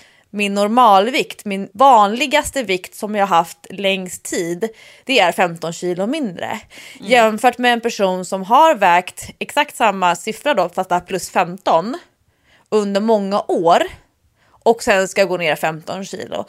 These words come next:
Speaker 1: Alltså att ju, ju längre tid som du har en vikt, desto svårare är det att lämna den. Och det är både uppåt och neråt.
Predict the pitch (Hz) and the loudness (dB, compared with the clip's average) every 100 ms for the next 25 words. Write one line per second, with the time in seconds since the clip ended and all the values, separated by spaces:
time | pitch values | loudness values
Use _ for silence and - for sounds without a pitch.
0 | - - - - 214 202 214 208 - 220 | -12 -18 -8 2 2 4 2 2 -4 -4
1 | 170 214 233 277 311 302 294 - 196 190 | -4 -4 0 0 0 -2 -4 -2 -4 -2
2 | 196 190 196 294 302 285 262 - 208 190 | -6 -2 0 4 6 6 2 -2 -4 -2
3 | 139 - - - - _ 202 196 202 - | -6 -8 -16 -16 -18 _ -8 -6 -10 -2
4 | 220 202 247 240 - 170 165 175 180 247 | 0 4 4 4 4 4 4 2 -2 0
5 | 247 220 294 277 - 208 - - _ _ | -2 -2 -2 -2 -4 -10 -12 -20 _ _
6 | _ _ _ _ _ _ - - - 196 | _ _ _ _ _ _ -20 -16 -12 -8
7 | - 247 220 294 269 294 226 233 - - | 2 2 2 0 0 2 4 2 2 -4
8 | 170 _ - 180 180 - - - - - | -4 _ 2 2 2 -2 0 0 -2 -6
9 | 294 262 131 - - - | 0 2 0 -2 -16 -20